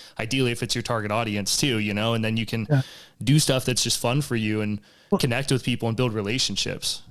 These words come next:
Speaker 2: And I think if you're starting networking, don't even worry about your target audience. Don't worry about all that shit.
Speaker 1: Yeah.
Speaker 2: Just, oh, you're like, "Oh, this e-com thing is happening in ten minutes. I'm there. Oh, this, uh, I T consulting thing, I have no, I don't even know what I T is. I'll go, though."
Speaker 1: Yeah.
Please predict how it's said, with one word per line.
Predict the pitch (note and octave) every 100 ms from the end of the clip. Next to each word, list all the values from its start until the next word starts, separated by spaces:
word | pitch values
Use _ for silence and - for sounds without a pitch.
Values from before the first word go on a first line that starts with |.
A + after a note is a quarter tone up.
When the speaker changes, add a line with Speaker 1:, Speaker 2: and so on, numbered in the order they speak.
| -
Speaker 2:
And | F#3
I |
think | G3+ A#3+ A3
if | G3+
you're | E3
starting | - D#3 D#3 D#3
networking, | D3 D3 D3+ G#3 G#3 G3+
don't | E3 F3+
even | G3+ F#3
worry | D#3 F#3
about | D#3 C3+ -
your |
target | - D#3+ D3
audience. | D3+ D#3 D#3
Don't | D#3 F3 F3+
worry | E3
about | F3 D3
all | D3 C#3
that | C3+
shit. | - C3 - _
Speaker 1:
Yeah. | G#2+
Speaker 2:
Just, | F3+ D#3 - _ - - - -
oh, | G3
you're | F3 F#3
like, | F3+ D#3+ - - -
"Oh, | G3 D#3
this | C#3+ F3 - -
e-com | D#3+ F3 - G3 G3+ G3+
thing | A3 A3 A3
is | G#3+
happening | - G#3 A3 A3 A3
in | G#3+
ten | - A3
minutes. | A3 A#3 A#3+ - -
I'm | E3 D#3+
there. | D#3+ C#3 B2+ - - -
Oh, | G3+ F3+
this, | D3 F3+ -
uh, | F#3 E3+ D#3 _ _
I | D#3 E3 F#3
T | - G3 G3
consulting | - E3 - D#3 D#3+ F#3+
thing, | F3+ G3+ G#3
I | E3+
have | E3+ E3
no, | D#3+
I | E3+
don't | F3+
even | E3 E3
know |
what | D#3+
I | D#3 D3+
T | - D3
is. | C#3+
I'll | D3+
go, | D#3 C#3+
though." | C3+ B2+ _ _ _ -
Speaker 1:
Yeah. | A2+